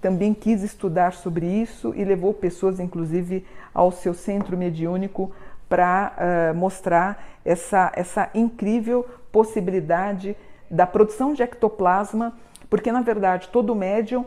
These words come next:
ele vai exalar ou soltar essa emanação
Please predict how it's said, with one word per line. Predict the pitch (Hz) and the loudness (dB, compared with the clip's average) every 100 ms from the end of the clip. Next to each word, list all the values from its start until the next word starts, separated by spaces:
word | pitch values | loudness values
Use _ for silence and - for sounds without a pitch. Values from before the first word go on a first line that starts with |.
| - - | -10 -2
ele | 196 208 214 | 4 4 4
vai | 180 190 220 233 175 | 2 2 2 0 -2
exalar | - 185 180 156 156 190 214 | 0 0 0 0 0 0 0
ou | 185 190 | -2 -4
soltar | - 180 170 196 196 233 - - | -4 -4 -2 -2 -2 -2 -10 -6
essa | - 214 - 220 - | -2 -2 0 -2 2
emanação | 208 208 202 220 196 - 208 208 | 2 2 0 0 0 -2 -2 -2